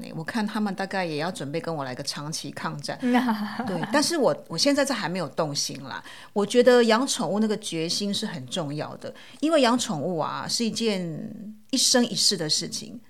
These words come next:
Speaker 1: 宠物呢，它可能是你生命当中的几年，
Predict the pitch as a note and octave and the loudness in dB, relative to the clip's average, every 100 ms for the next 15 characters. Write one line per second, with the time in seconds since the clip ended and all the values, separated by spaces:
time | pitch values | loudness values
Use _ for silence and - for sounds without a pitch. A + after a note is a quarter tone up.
0 | - - - - - - - - G#3 F#3 | -20 -20 -20 -20 -20 -20 -10 -4 0 2
1 | B3+ D#4+ B3+ A3+ C4 C4 D#3+ D3+ - G#3+ | 2 4 4 2 0 0 -4 2 4 4
2 | D3+ - A3 G#3+ A3 G3 F#3+ G3 G3 F#3+ | 4 6 6 4 2 0 0 0 -2 -2
3 | F3 C#3+ - A2+ A2 F#2+ D3 | -4 -6 -8 -8 -10 -10 -6